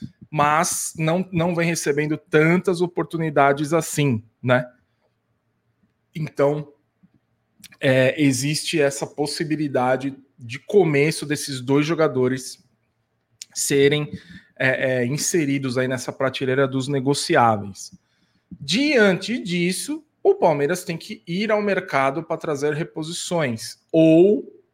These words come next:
reforçar o elenco de uma forma natural, né?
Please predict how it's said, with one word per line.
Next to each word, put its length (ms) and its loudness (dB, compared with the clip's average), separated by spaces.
reforçar 800 0
o 120 2
elenco 500 -2
de 80 -8
uma 140 -4
forma 340 -6
natural, 680 0
né? 240 0